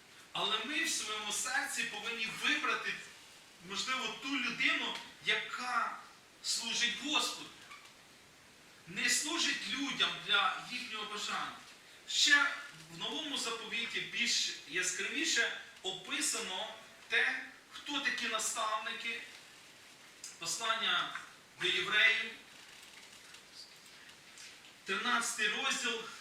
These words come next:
сьомий текст. Згадуйте наставників ваших, щоб вам говорили Слово Боже. І дивлячися на кінець їхнього життя, переймайте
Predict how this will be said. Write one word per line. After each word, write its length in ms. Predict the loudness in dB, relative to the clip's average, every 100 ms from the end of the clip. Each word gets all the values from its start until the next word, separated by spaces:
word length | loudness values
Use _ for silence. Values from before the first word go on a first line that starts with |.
| -6
сьомий 400 | -2 0 -2 -2
текст. 440 | 2 4 4 -2 -10 -16 -20 -20 -20 -16 -2
Згадуйте 920 | -2 0 4 4 4 0 -2 0 0 0
наставників 1040 | -2 0 0 2 2 0 -4 -4 -6 -4
ваших, 460 | 0 2 4 2 0 -6 -14 -18 -6
щоб 380 | 0 2 0 -2
вам 320 | -4 -2 -2
говорили 720 | -4 -4 -2 -2 0 0 0
Слово 580 | 0 0 0 0 0 -6 -8
Боже. 340 | -6 -4 -4 -6 -10 -20 -20 -20 -20 -20 -20 -20 -20 -20 -20 -20 -20 -20 -20 -20 -20 -6
І 120 | -4
дивлячися 920 | 8 8 8 2 0 0 2 2 2 2
на 200 | 0 0 -2
кінець 840 | -2 0 4 8 8 8 4 -2 -8 -18 -18 -10 0
їхнього 680 | 4 4 4 -2 0 0
життя, 560 | 2 0 0 0 0 -2 -12 -18 -20 -20 -20 -20 -20 -2
переймайте 1080 | 0 2 2 0 2 4 4 2 2 0